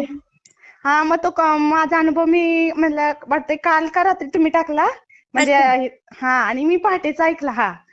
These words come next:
Speaker 2: हो
Speaker 1: अनुभव.
Speaker 2: का?
Speaker 1: आणि आज म्हटलं, मी
Speaker 2: लगेच
Speaker 1: अगोदरच म्हणत होते की, अ,
Speaker 2: हं.
Speaker 1: तुम्हाला हा अनुभव शेअर करायचा अक्कलकोट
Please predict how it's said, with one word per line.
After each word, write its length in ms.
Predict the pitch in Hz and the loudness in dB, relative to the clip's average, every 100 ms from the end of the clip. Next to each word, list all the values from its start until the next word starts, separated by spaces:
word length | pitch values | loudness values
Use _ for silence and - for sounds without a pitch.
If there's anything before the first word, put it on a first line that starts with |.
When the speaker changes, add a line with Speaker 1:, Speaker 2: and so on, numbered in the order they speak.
| - | -18
Speaker 2:
हो 200 | 214 311 | -4 2
Speaker 1:
अनुभव. 380 | 302 285 262 226 | 2 2 2 0
Speaker 2:
का? 20 | 208 | 2
Speaker 1:
आणि 340 | 233 269 339 | 0 2 0
आज 260 | 415 359 349 | 2 2 2
म्हटलं, 460 | 349 370 294 339 415 427 - | 2 2 2 2 2 -2 -2
मी 120 | 294 | 2
Speaker 2:
लगेच 0 | |
Speaker 1:
अगोदरच 460 | 330 330 320 370 403 | 4 2 0 0 0
म्हणत 320 | 403 359 320 | 2 2 2
होते 220 | 311 302 277 | 0 -4 -8
की, 160 | 302 415 571 508 - | -2 -2 -2 -14 -10
अ, 140 | 269 269 | 0 2
Speaker 2:
हं. 200 | 254 196 | 4 2
Speaker 1:
तुम्हाला 260 | 294 339 | 0 0
हा 160 | 320 320 | 2 0
अनुभव 320 | 302 285 330 | 0 0 -2
शेअर 200 | 349 320 | 0 -2
करायचा 460 | 302 302 269 254 247 | 0 0 0 2 0
अक्कलकोट 460 | 269 277 269 269 | 2 -2 -2 -2